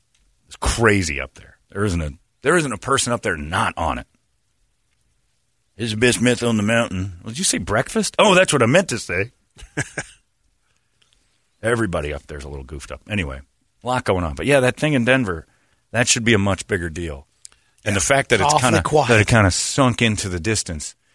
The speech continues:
Speaker 1: tells me it was like, "Hey, Spark, think about this.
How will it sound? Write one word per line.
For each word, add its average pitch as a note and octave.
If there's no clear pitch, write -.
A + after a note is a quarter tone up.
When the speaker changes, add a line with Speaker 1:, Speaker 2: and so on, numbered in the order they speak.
Speaker 1:
tells G2+
me G#2
it D2
was E2+
like, E2+
"Hey, C#3
Spark, -
think D3+
about C3
this. A#2+